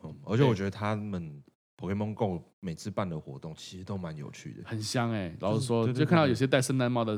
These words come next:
Speaker 2: 皮卡丘，好想抓，好想每次都抓。
Speaker 1: 对，对，对，我等下就再把它载回来玩。
Speaker 2: 哎，我等一下也要。哎，我玩得很凶欸，那时候。
Speaker 1: 我玩得很凶。
Speaker 2: 我每天，哎，那时候我基本上那时候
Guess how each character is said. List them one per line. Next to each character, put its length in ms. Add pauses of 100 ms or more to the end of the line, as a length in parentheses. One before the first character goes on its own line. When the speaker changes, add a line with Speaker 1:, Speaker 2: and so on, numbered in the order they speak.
(120)
Speaker 2:
皮 120
卡 160
丘， 260
好 100
想 220
抓， 240
好 80
想 160
每 100
次 80
都 140
抓。 340
Speaker 1:
对， 120
对， 280
对， 40
我 120
等 140
下 60
就 320
再 120
把 120
它 140
载 180
回 120
来 80
玩。 200
Speaker 2:
哎， 160
我 120
等 100
一 40
下 160
也 60
要。 180
哎， 100
我 180
玩 140
得 60
很 160
凶 300
欸， 200
那 140
时 160
候。 340 (120)
Speaker 1:
我 100
玩 160
得 60
很 100
凶。 160
Speaker 2:
我 80
每 160
天， 240
哎， 240
那 100
时 120
候 80
我 120
基 200
本 100
上 160
那 100
时 120
候 360